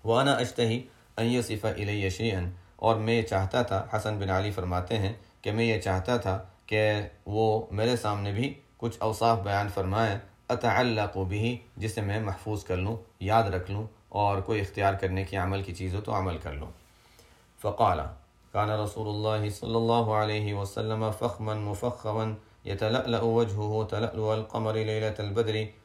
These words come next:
أطول من المربوع وأقصر من المشذب۔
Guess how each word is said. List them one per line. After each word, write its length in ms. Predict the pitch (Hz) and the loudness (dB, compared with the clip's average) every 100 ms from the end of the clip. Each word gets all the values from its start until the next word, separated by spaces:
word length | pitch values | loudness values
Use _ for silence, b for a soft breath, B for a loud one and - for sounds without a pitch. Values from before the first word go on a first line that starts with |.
| B _ | B _
أطول 400 | 131 117 117 120 | 0 4 4 4
من 140 | 110 | 2
المربوع 520 | 110 110 107 104 117 107 92 - - _ | 0 0 0 0 2 2 0 -6 -18 _
وأقصر 520 | 107 113 - 123 117 | 0 0 0 2 2
من 140 | 113 110 | 2 0
المشذب۔ 640 | 110 107 - 110 95 104 | 0 -4 -2 -2 0 -2